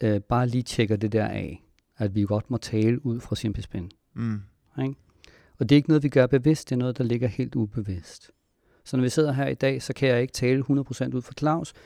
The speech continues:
Speaker 2: Nej.
Speaker 1: men jeg kan tale nioghalvfems procent, og han siger, "Det er fint. Der er, der er ikke nogen problemer i det."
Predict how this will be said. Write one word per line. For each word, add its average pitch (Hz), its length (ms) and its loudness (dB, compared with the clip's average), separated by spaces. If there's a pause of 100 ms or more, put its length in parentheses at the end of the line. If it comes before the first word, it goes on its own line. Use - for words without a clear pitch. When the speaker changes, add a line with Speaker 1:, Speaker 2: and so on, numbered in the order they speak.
Speaker 2:
Nej. 110 160 -4
Speaker 1:
men 123 60 2
jeg 123 100 2
kan 127 80 -6
tale 127 240 2
nioghalvfems 120 600 -2
procent, - 380 -8
og 113 80 -8
han 120 180 -4
siger, 117 240 -6 (120)
"Det 120 100 -6
er - 40 -20
fint. - 180 -8 (380)
Der 107 80 -2
er, 107 120 0 (140)
der 110 80 0
er - 20 2
ikke 117 120 -2
nogen 117 160 2
problemer 104 560 -4
i 98 80 -10
det." 95 180 -16